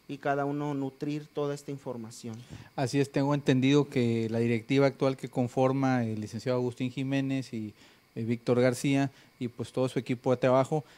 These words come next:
Speaker 2: han, eh, aperturado, eh, las sesiones a que participen,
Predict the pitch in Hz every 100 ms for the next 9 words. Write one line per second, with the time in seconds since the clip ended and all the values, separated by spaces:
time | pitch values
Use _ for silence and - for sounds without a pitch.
0 | - _ 139 135 139 139 139 135 120 117
1 | 117 - 120 - 127 135 147 147 147 147
2 | - 131 117 117 - 113 139 139 143 139
3 | 123 107 113 - 113 - 110 131 131 139
4 | 131 120